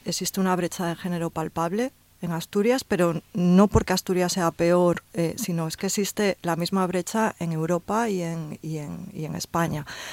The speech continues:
Entonces, lo que se pone en evidencia es la brecha de género existente en, en esos sectores o en esas, eh, digamos, en esos ámbitos. Em, una brecha de género que además, bueno, eh,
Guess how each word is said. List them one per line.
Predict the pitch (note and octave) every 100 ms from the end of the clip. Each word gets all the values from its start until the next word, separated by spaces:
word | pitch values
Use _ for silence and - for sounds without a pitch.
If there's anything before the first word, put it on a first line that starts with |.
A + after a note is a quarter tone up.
| - -
Entonces, | F3+ F3+ F#3+ - - -
lo | F#3
que | E3+
se | F3
pone | D#3 E3+
en | F3+
evidencia | F#3+ F#3+ F#3+ G#3 G3+
es | F#3
la | E3+
brecha | D#3+ - G3
de |
género | G3 F#3+ F3+ F3+
existente | F3+ F3+ F#3 F3 G#3+ G3+
en, | E3+ -
en | D#3+ D#3
esos | F3+ E3
sectores | E3 - D#3 D3+ D3+ -
o | D#3+
en |
esas, | D#3 E3 D3+ D3 D3 -
eh, | - - D#3+ E3
digamos, | D#3+ E3 E3
en | E3
esos | D3+ D#3+ E3
ámbitos. | D#3 D3+ - C#3 - - - - -
Em, | F#3 F3 E3+ E3 E3 D#3+ C#3+ - _ _ _ - -
una | F#3 F3
brecha | - F#3+
de | E3
género | F#3+ G3 G#3
que | F3
además, | D#3+ E3 G3 - - -
bueno, | F#3+ E3+ - -
eh, | D#3+ D#3 -